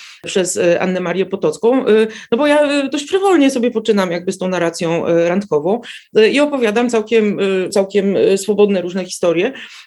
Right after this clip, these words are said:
e, które są właśnie seksualne, które pokazują, że przyjemność jest czymś, po co feministki też mogą chcieć sięgać, e, i tak dalej. Więc tutaj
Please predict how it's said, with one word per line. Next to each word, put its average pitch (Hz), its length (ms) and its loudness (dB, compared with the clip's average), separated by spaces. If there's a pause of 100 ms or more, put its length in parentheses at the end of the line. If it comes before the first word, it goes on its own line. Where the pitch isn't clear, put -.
e, 202 120 4
które 254 300 2
są 226 160 0
właśnie 202 240 -2
seksualne, 190 600 0
które 196 440 2
pokazują, 196 560 0
że 180 120 -6
przyjemność 180 580 -2
jest - 340 -8
czymś, 175 260 -6
po 190 120 -6
co 180 160 -6
feministki 175 460 -8
też 170 140 -8
mogą 175 220 -2
chcieć 180 280 -8
sięgać, 170 400 -4 (420)
e, 202 120 2
i 214 120 -4
tak 262 120 0
dalej. 269 240 2
Więc 214 140 -2
tutaj 233 340 0